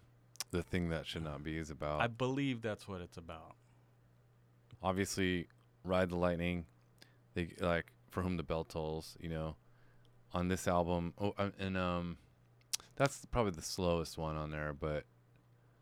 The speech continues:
Speaker 1: I'm trying to think. There's some more mid, m-, mid-moderate tempo ones, you know, like, uh, Escape and stuff like that. But, um, but this one, you, this one's, like, really slow. Dun, dun,
Speaker 2: But
Speaker 1: dun,
Speaker 2: it's
Speaker 1: dun,
Speaker 2: no
Speaker 1: dun,
Speaker 2: less
Speaker 1: dun.
Speaker 2: heavy,
Speaker 1: No,
Speaker 2: you
Speaker 1: it's
Speaker 2: know?
Speaker 1: super
Speaker 2: <laughs>
Speaker 1: heavy.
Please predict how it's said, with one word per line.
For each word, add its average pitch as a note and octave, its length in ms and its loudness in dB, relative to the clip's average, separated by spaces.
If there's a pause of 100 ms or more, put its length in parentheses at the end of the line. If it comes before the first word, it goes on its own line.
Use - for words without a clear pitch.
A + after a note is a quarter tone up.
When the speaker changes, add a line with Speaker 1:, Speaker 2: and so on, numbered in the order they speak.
(140)
Speaker 1:
I'm F2 80 -8
trying F2+ 180 0
to D#2 60 -2
think. E2 240 -4
There's E2 220 0
some E2+ 140 -2
more D#2+ 200 0
mid, D2 360 -2
m-, D#2+ 260 -12
mid-moderate D2+ 760 -4 (120)
tempo D2+ 300 -8
ones, D2 380 -6
you D2 60 -8
know, C#2+ 220 -6
like, C#2+ 300 -6
uh, C#2 180 -6 (100)
Escape - 480 -6
and D2+ 80 -8
stuff - 220 -6
like D#2+ 160 -6
that. D#2 260 0
But, E2+ 160 4
um, D#2+ 220 2 (580)
but G2+ 140 0
this A#2+ 180 4
one, G2 140 6
you, F#2 80 2
this G2+ 240 0
one's, E2 180 -2
like, C#2+ 160 -8
really E2+ 300 4
slow. D2+ 400 -2 (580)
Dun, D2 260 -8
dun, F2+ 220 -4
Speaker 2:
But B2 120 8
Speaker 1:
dun, C3+ 80 8
Speaker 2:
it's B2+ 160 0
Speaker 1:
dun, C3+ 100 8
Speaker 2:
no D3 140 10
Speaker 1:
dun, C3 80 6
Speaker 2:
less B2+ 240 6
Speaker 1:
dun. - 100 -2
Speaker 2:
heavy, F#2 460 0 (180)
Speaker 1:
No, G2+ 180 4
Speaker 2:
you G2+ 80 6
Speaker 1:
it's F#2+ 40 4
Speaker 2:
know? F2 80 2
Speaker 1:
super G#2 480 4
Speaker 2:
<laughs> - 0 -
Speaker 1:
heavy. A#2 300 8